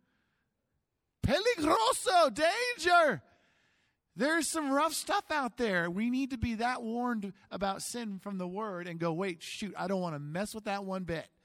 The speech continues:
I don't even want to touch that with a ten-foot pole." And we're re-, rewarded, David says,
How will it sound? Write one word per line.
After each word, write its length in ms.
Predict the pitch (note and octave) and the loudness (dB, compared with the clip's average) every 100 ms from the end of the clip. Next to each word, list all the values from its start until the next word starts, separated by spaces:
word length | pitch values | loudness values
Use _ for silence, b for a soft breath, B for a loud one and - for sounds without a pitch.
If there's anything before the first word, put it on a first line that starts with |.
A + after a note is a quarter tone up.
| b b b | b b b
I 80 | C#3+ | -4
don't 100 | F#3 | -2
even 120 | G3+ | 0
want 200 | E3+ C3+ | -2 -4
to 80 | - | -6
touch 200 | A3 - | -6 -4
that 120 | G#3+ | -4
with 100 | G3+ | -2
a 60 | G3 | -4
ten-foot 520 | G3+ G3 E3+ F3+ - | -4 -4 -4 -6 -4
pole." 380 | F#3+ F3+ C#3 A#2 _ _ _ _ _ _ _ _ _ _ _ _ _ _ _ _ _ _ _ _ - | -2 -2 -2 -10 _ _ _ _ _ _ _ _ _ _ _ _ _ _ _ _ _ _ _ _ -6
And 160 | G3+ | -4
we're 160 | G3+ F#3 | 0 0
re-, 260 | E3+ F3 E3+ - | 2 0 -2 0
rewarded, 840 | F#3 G#3+ F3 G#3 D#4+ F#4+ A#3+ D#3+ | 2 4 4 4 4 4 0 -2
David 360 | E3 D#3 D3 C#3+ | -2 -2 -4 -6
says, 640 | - D3+ B2+ C#3 G#3 - | -4 -4 -4 -2 -2 -4